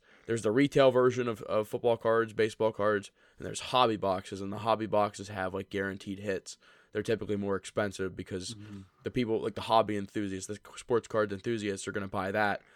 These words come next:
Speaker 1: as opposed to your nephew who's getting two packs of football cards at Walmart. So the reason I got this case of two thousand two was it came with a bobblehead.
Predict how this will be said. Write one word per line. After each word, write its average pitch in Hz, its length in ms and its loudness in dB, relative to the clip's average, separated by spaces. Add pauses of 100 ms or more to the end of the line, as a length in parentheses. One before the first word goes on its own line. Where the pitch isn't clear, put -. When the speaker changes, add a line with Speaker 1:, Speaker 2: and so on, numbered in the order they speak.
(140)
Speaker 1:
as 110 140 -2
opposed 101 380 -2
to 107 80 -6
your 98 120 -2
nephew 101 440 -4
who's 98 180 -6
getting 95 320 -4
two 117 180 -8
packs 95 380 -6
of 98 80 -14
football 98 300 -8
cards 92 340 -8
at - 60 -10
Walmart. 82 400 -8 (480)
So 113 340 2 (560)
the 107 80 2
reason 139 320 2
I 117 80 4
got 117 300 4
this 110 200 2 (400)
case 123 320 2
of 107 120 -8
two 123 160 -4
thousand 101 460 0
two 127 360 2 (380)
was 107 460 4
it - 180 -8
came 127 260 0
with 113 120 -2
a 101 60 0
bobblehead. 135 680 2